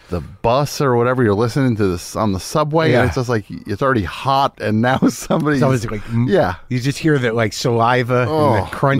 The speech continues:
Speaker 1: no, I can't,
Speaker 2: and
Speaker 1: I
Speaker 2: the
Speaker 1: can't handle it.
Speaker 2: Uh, but, so that's, you're one of those people that if you hear
Speaker 1: Oh,
Speaker 2: it, you'll just fucking
Speaker 1: the worst. I will never do it because I can't handle it. Whenever, when, when you've done it or anybody's
Speaker 2: Oh, yeah.
Speaker 1: done it, like, Howard Stern used to just
Speaker 2: Eat
Speaker 1: eat and
Speaker 2: cantaloupe?
Speaker 1: burp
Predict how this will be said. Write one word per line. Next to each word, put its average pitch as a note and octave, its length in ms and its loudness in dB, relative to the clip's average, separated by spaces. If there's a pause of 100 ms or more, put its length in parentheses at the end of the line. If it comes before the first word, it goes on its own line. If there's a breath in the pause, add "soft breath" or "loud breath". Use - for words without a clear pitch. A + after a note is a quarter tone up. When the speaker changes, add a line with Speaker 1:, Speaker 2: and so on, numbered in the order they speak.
Speaker 1:
no, F#2+ 120 4
I G2+ 100 2
can't, F#2+ 320 -4
Speaker 2:
and A#2+ 80 2
Speaker 1:
I A#2+ 120 2
Speaker 2:
the A2 40 2
Speaker 1:
can't E2+ 180 -4
handle F2+ 440 -6
it. - 100 -8 (160)
Speaker 2:
Uh, C#3 60 0
but, D#3+ 280 0
so F3+ 140 2
that's, E3 200 0
you're D3+ 200 2
one D#3 120 4
of D3 60 2
those C3+ 140 0
people D3 320 0
that B2 160 2
if - 100 -4
you A2 120 0
hear B2+ 220 2
Speaker 1:
Oh, - 20 2
Speaker 2:
it, B2 100 -4
you'll A2 140 -2
just G#2 180 -6
fucking G#2 380 -4
Speaker 1:
the D#2 40 -6
worst. D#2 260 -6
I G2 100 -2
will F#2 140 -2
never F#2+ 360 0
do F#2+ 300 2
it F2 120 -2
because F2+ 280 -6
I F2 100 0
can't - 320 -8
handle F2 400 -4
it. E2+ 60 -2
Whenever, F#2+ 520 0
when, F2+ 400 -4
when F#2+ 300 -2
you've A#2+ 500 0
done C#3+ 260 0
it C#3 200 0
or F#2+ 140 2
anybody's C3 460 2
Speaker 2:
Oh, - 20 4
yeah. A2+ 100 2
Speaker 1:
done B2 140 0
it, A2+ 100 -6 (800 soft breath)
like, E2 140 -12
Howard C3 340 -2
Stern A#2 340 -2
used F#2 260 -4
to F#2 80 -2
just E2+ 260 -10 (560)
Speaker 2:
Eat - 80 -6 (300)
Speaker 1:
eat - 20 -20 (100)
and - 100 -10
Speaker 2:
cantaloupe? D3 680 0
Speaker 1:
burp - 40 0